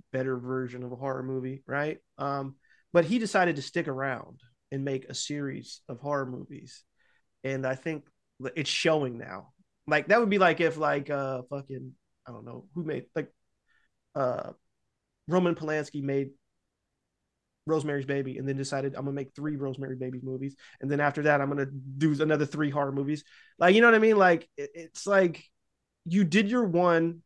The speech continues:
or you did your whatever, leave. Like, go <laughs> back to making shit. Like, you don't wanna be here. <laughs> Like, what are you doing?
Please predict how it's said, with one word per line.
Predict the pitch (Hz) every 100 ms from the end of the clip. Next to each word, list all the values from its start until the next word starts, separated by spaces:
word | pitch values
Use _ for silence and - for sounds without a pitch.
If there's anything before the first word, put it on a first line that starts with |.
| _
or | - 160
you | 165
did | 147 165
your | 170 175
whatever, | 175 147 139 139 139 - _ _ _ _ _
leave. | 139 202 156 - -
Like, | 135 139
go | 190
<laughs> |
back | 202 247 247
to | 202
making | 202 202 175 165 - -
shit. | 220 185
Like, | 190 170
you | 262
don't | 240
wanna | 196 240 156
be | 240
here. | 208 170 170
<laughs> | -
Like, | 220 190
what | 226
are | 262
you | 220
doing? | 185 247